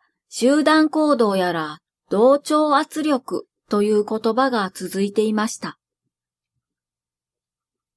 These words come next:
私は世界のどこの国の人でもみんなと一緒っていうのはあると思うんです。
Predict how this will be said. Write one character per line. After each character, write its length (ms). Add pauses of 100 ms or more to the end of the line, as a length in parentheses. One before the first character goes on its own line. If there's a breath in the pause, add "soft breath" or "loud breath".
(1080)
私 460
は 240 (600)
世 200
界 300
の 160
ど 160
こ 120
の 140
国 300
の 120
人 260
で 120
も 260 (380)
み 240
ん 80
な 160
と 160
一 160
緒 360
っ 80 (260)
て 100
い 80
う 100
の 160
は 320
あ 160
る 140
と 100
思 300
う 20
ん 80
で 160
す。 180